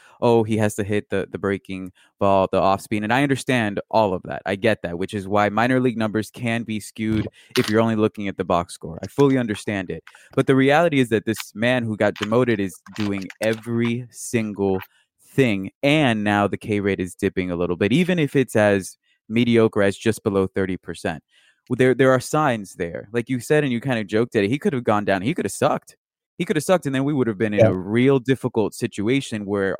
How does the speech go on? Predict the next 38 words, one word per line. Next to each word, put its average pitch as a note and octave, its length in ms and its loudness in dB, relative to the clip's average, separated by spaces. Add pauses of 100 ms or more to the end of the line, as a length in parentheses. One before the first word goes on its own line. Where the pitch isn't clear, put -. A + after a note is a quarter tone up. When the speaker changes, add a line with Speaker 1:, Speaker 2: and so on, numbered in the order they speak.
Speaker 1:
all C#3 300 4
of A2 120 -2
us G2+ 160 -2
are G#2 80 -2
having, G2 380 -4
and G2 100 -6
himself G#2 380 -4
included, A#2+ 480 -4 (380)
to A#2+ 120 0
look B2 160 2
at A2+ 140 2
a G#2 40 0
complete A#2 580 -6
revamp. G#2 640 -2 (400)
Now, A2 340 4
does G#2+ 300 -4
this C3 200 0
say C3 440 2
that G#2+ 180 0
when G2+ 140 -4
he A2 100 -4
comes G#2+ 220 -6
back G2+ 240 2
up G#2 120 0
now, A2+ 140 -2
he's G2+ 160 -4
gonna F#2+ 180 -6
be F#2+ 120 -2
able F#2+ 140 0
to F2+ 60 -2
generalize G2+ 560 0
this? B2 220 -4
No, C#3+ 180 0
none G2 160 0
of A#2 80 -2
us G2+ 160 -4
know E2+ 200 -4
this, E2+ 340 -4